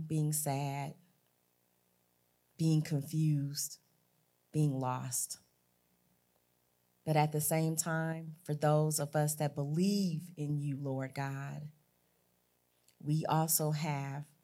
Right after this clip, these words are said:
the joy and the gladness and the confidence to know that you reign on the throne. You are the master. You are the mighty king.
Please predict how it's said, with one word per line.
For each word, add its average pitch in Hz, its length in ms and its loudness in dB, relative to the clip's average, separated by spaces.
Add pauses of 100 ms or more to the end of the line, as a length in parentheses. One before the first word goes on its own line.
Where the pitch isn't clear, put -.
(180)
the 156 80 2
joy 143 640 -2 (1300)
and 147 140 4
the 147 60 4
gladness 135 960 0 (1000)
and 156 140 6
the 143 60 2
confidence 175 960 2 (400)
to 151 140 2
know 147 520 4 (380)
that 131 120 2
you 175 280 6
reign 170 300 6
on 151 160 6
the 147 80 2
throne. 143 640 -2 (560)
You 160 180 2
are 156 240 6
the 156 140 4
master. 147 720 2 (1040)
You 156 120 6
are 147 100 6
the 147 100 4
mighty 147 400 4
king. 147 520 -2